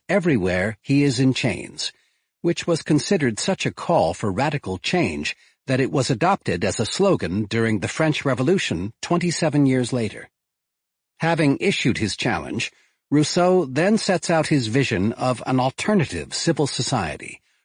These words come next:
run not by aristocrats, the monarchy, and the church, but by all citizens— who participate in the business of legislation. Modeled on classical republican ideas of democracy,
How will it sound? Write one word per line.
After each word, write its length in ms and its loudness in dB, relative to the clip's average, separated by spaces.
run 440 2
not 320 0
by 200 2
aristocrats, 1000 -4
the 100 0
monarchy, 640 0
and 200 -2
the 200 -8
church, 360 -2
but 300 -4
by 200 0
all 280 2
citizens— 720 -6
who 120 2
participate 880 -2
in 120 4
the 220 -2
business 380 0
of 120 -2
legislation. 720 -2
Modeled 480 4
on 240 2
classical 580 0
republican 600 0
ideas 560 0
of 100 -2
democracy, 800 0